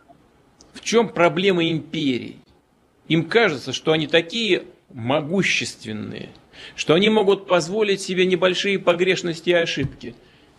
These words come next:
Ничего, этих купим, этих напугаем, с этими договоримся,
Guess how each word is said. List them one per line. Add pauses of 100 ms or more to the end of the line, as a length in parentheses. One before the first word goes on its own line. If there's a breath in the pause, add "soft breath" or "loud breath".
Ничего, (180)
этих
купим, (400)
этих
напугаем, (240)
с
этими
договоримся,